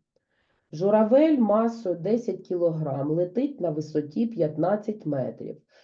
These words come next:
Визначте повну механічну енергію журавля, якщо його кінетична енергія дорівнює сто двадцять джоулів.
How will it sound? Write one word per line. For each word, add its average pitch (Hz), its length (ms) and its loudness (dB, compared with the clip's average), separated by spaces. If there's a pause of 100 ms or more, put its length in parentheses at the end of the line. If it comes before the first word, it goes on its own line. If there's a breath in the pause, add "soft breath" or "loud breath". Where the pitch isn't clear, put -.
(180 soft breath)
Визначте 214 760 0
повну 175 640 4
механічну 160 880 0
енергію 151 560 -2
журавля, 175 680 -2
якщо 190 420 -2
його 170 300 -4
кінетична 165 840 -2
енергія 143 520 -2
дорівнює 160 680 0
сто 208 300 -4
двадцять 165 560 -4
джоулів. 127 680 -12